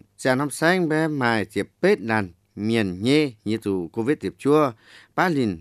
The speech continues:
đều tới miền tu kết, lệ cho, cho bảnh. Yếm nài lọt xuống bệnh viện, cha bé cho màu sấy xem, kít biêu, liền tiệp bết làn, miền thông bé tút sò, lống bảnh covid tiệp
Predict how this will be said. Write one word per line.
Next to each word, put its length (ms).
đều 360
tới 160
miền 220
tu 120
kết, 240
lệ 320
cho, 420
cho 120
bảnh. 380
Yếm 260
nài 340
lọt 220
xuống 120
bệnh 200
viện, 340
cha 140
bé 160
cho 160
màu 320
sấy 260
xem, 380
kít 140
biêu, 260
liền 180
tiệp 240
bết 180
làn, 200
miền 260
thông 200
bé 100
tút 220
sò, 380
lống 280
bảnh 220
covid 360
tiệp 120